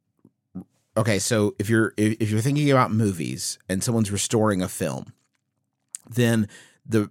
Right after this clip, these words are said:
restoration that's gonna happen is going to be, like, removing detritus from the image that is accumulated on the celluloid and, like,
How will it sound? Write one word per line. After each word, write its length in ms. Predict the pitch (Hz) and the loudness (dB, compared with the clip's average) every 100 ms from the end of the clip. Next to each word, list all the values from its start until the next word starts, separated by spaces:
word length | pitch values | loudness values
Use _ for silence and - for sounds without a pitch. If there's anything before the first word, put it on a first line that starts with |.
| _ | _
restoration 840 | 101 104 139 - 123 117 135 - 101 | -4 2 2 0 2 2 4 2 -2
that's 160 | 95 | -2
gonna 160 | - 80 | -4 -4
happen 380 | - 87 92 90 | -4 -4 -4 -6
is 180 | 92 87 | -6 -6
going 280 | 92 92 | -4 -2
to 60 | 90 | -2
be, 540 | 85 90 87 87 82 - | -2 -2 0 -2 -4 -6
like, 400 | 82 80 73 - _ _ _ _ | -4 -4 -4 -10 _ _ _ _
removing 840 | 95 98 107 101 101 95 92 87 - _ _ 101 | -2 2 2 2 0 0 -2 -4 -10 _ _ -8
detritus 640 | 101 - - 107 101 95 | -6 -4 0 2 2 -2
from 200 | - 107 | -2 0
the 120 | 98 80 | 0 0
image 340 | 95 95 95 | 0 -2 -4
that 80 | 92 | -4
is 120 | 87 | -6
accumulated 540 | 92 101 95 95 92 | -4 -2 0 0 0
on 100 | 95 | -2
the 80 | 85 | -2
celluloid 640 | - 107 104 95 95 87 | 0 0 2 2 0 0
and, 100 | 82 | -2
like, 340 | 90 80 71 | -4 -4 -6